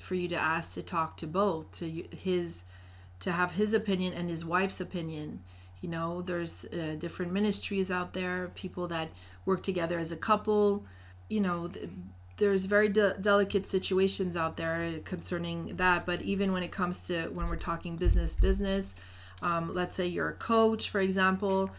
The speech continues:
well, you know, you can leave your door open and your wife's in the house. She can hear the conversation. It's, um,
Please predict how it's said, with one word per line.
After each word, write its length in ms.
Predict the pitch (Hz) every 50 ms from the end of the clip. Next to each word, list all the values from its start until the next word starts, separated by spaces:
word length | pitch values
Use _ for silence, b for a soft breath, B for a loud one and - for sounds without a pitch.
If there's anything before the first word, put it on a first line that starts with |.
| B B B B B B -
well, 260 | 190 185 180 180 180
you 160 | 180 185 185
know, 240 | 185 175 175 175 175
you 160 | - 185 180
can 220 | 180 - 180 175
leave 160 | 180 185 180 175
your 80 | 175
door 240 | 165 180 175 180 180
open 520 | 185 185 185 - 202 190 190 185 185 185 - -
and 240 | 175 170 170 170
your 140 | 175 170 170
wife's 360 | 170 175 175 175 180 - -
in 60 | 185 185
the 80 | 175
house. 360 | 165 165 185 185 185 185 185
She 140 | - - 190
can 160 | 185 - 190
hear 220 | 170 151 180 180 180
the 60 | 180
conversation. 1000 | 180 - 175 175 170 175 - - 214 214 214 208 - - 208 196 196 190 185 190 B B B B B B B B B -
It's, 420 | 185 180 180 170 - - - -
um, 440 | 180 170 165 160 160 156 160 156